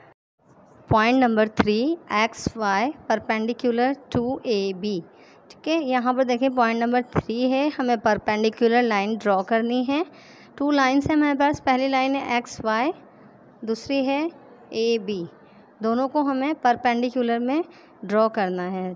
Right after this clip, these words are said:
ठीक है, परपेंडिकुलर में जैसे नाइंटी डिग्री भी होना चाहिए और इंटरसेक्ट भी होनी चाहिए दोनों लाइन्स एक दूसरे के साथ। अब हम ड्रॉ करते हैं,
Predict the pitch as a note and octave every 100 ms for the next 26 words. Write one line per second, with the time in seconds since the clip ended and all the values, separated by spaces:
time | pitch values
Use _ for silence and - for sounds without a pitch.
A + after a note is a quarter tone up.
0 | - B3+ B3 D#4+ F#4 - - - A#3+ A#3+
1 | B3+ C#4 C#4 C#4 C#4+ C#4 C4+ B3 A#3+ A#3+
2 | C4 B3+ A3 A3+ A#3 C#4+ B3+ A#3+ C4+ C#4+
3 | C#4+ C4 C4+ C#4+ C#4 D4+ F4+ - A#3 A#3
4 | C4+ A3+ A3 B3+ B3+ A#3 G#3 A3 A3+ G#3
5 | G3 F#3+ G3 F#3+ F#3+ F#3+ F#3 G3 G#3+ F3
6 | F#3+ - F3 G#3 - G3 - - - -
7 | - A3 B3 A#3+ G#3 G#3+ G#3+ B3 B3 C4+
8 | C4+ D4+